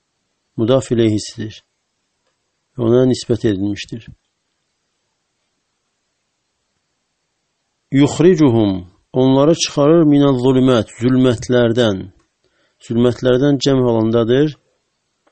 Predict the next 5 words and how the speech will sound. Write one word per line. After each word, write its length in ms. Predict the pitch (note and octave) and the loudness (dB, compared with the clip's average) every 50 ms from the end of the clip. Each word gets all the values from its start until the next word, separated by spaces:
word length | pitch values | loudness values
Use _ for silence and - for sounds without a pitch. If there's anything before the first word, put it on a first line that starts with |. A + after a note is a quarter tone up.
| _ _ _ _ _ _ _ _ _ _ _ _ _ _ _ - | _ _ _ _ _ _ _ _ _ _ _ _ _ _ _ -12
Burada 380 | - A#2 A#2 B2 A#2+ B2 C3+ A#2+ | -8 -4 -4 -4 -2 -2 -2 -2
zülmət 460 | A2 A#2 A#2+ A#2+ B2+ C3+ C3 B2+ - | 0 0 0 2 2 0 -2 -2 -4
deyəndə 280 | - A#2+ A2+ A2 A2 A2 | -2 -2 0 0 0 0
həm, 220 | A2 A#2+ A#2 G#2+ G2+ F#2+ - _ _ _ _ _ _ _ _ _ _ _ _ _ _ _ _ _ | -2 -2 -2 -2 -4 -6 -10 _ _ _ _ _ _ _ _ _ _ _ _ _ _ _ _ _
e, 80 | - A2+ | -4 -2